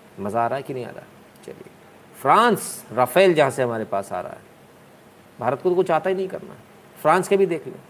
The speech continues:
आइए फ्रांस का हाल देख लें। फ्रांस सेट सिंगल डे वैक्सीनेशन रिकॉर्ड at five lakh ten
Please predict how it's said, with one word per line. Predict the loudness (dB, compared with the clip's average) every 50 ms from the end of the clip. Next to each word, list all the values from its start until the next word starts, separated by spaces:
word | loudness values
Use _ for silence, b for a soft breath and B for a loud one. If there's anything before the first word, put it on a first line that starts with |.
| -20 -20 -14 -8 -4
आइए | -2 0 0 0 0 -2 -6 -14 -20 -4 2
फ्रांस | 4 4 4 4 4
का | 4 4
हाल | 4 4 2
देख | -2 -6 -8
लें। | -10 -14 -18 -20 B B B B B -20
फ्रांस | -4 2 4 6 6 6 6 4
सेट | 4 4 4 4 4 4
सिंगल | 0 0 2 4 4 6 6 6 6 6
डे | 6 6
वैक्सीनेशन | 6 4 4 6 4 6 6 6 6 4
रिकॉर्ड | 4 4 6 6 6 6 6
at | 6 4 2 -2 -10 -18 -20 -20 -20 -20 -20 -20 -20 -20 -20 -20 -18 -16 -8 0 4
five | 6 6 6 6 4
lakh | 4 6 4 4 4 0 0 4 4
ten | 6 6 6 4